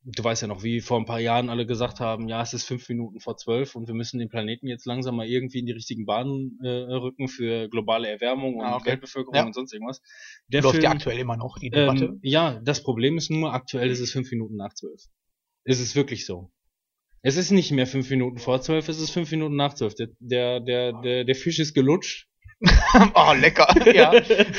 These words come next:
Speaker 2: wie man so
Speaker 1: Ne,
Speaker 2: schön
Speaker 1: es
Speaker 2: sagt.
Speaker 1: ist, äh, aber wirklich, tatsächlich, da hab ich mich ein bisschen mit auseinandergesetzt. Ein bisschen. Ich meine,
Speaker 2: Ja,
Speaker 1: es gibt
Speaker 2: okay.
Speaker 1: viele Meinungen, ganz, ganz viele Meinungen, die in verschiedenste Richtungen gehen.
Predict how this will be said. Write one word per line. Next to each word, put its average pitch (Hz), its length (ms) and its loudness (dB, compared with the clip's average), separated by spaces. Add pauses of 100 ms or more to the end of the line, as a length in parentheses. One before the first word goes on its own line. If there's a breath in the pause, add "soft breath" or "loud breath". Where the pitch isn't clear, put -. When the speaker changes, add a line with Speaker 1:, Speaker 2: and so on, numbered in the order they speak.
Speaker 2:
wie 160 80 2
man 160 120 8
so 151 60 8
Speaker 1:
Ne, 175 60 8
Speaker 2:
schön 170 120 6
Speaker 1:
es 156 60 4
Speaker 2:
sagt. 170 240 10
Speaker 1:
ist, - 100 -4
äh, 180 160 4
aber 175 260 4
wirklich, 202 260 0
tatsächlich, 156 480 -2
da 123 80 -2
hab 135 100 -4
ich 156 120 -14
mich 156 140 -14
ein 151 80 -8
bisschen 151 220 -8
mit 139 100 -10
auseinandergesetzt. 139 680 -6
Ein 113 60 -10
bisschen. 110 400 -2
Ich - 100 -14
meine, 117 140 -2
Speaker 2:
Ja, 131 60 2
Speaker 1:
es - 40 -2
gibt 123 140 -6
Speaker 2:
okay. 123 100 -10
Speaker 1:
viele 113 320 -4
Meinungen, 95 340 -6
ganz, 131 340 0
ganz 120 220 -4
viele 120 220 -6
Meinungen, 110 340 -4
die 107 120 -6
in 110 100 -8
verschiedenste 113 540 -10
Richtungen 110 280 -12
gehen. 113 220 -12